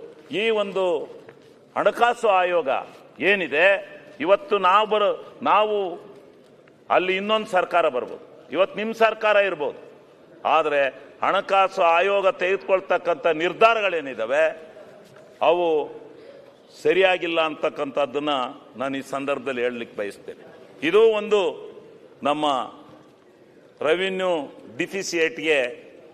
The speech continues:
ಕಾರಣ ಅಂತಕ್ಕಂಥದ್ದನ್ನ ತಾವೆಲ್ಲ ಅರ್ಥ ಮಾಡ್ಕೋಬೇಕು.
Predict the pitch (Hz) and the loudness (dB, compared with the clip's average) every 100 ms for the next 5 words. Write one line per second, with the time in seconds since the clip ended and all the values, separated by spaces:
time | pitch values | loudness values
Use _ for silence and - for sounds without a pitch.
0 | - - - - - - - _ _ _ | -20 -20 -20 -20 -20 -20 -20 _ _ _
1 | - 151 196 190 170 160 165 151 151 139 | 0 2 2 0 -4 -2 -4 -4 -4 -4
2 | 143 135 156 135 113 139 - 123 135 156 | -4 -4 -4 -4 -4 -8 -6 -2 0 0
3 | 127 117 147 135 120 - 92 90 - | 0 -2 -6 -4 -6 -10 -14 -16 -20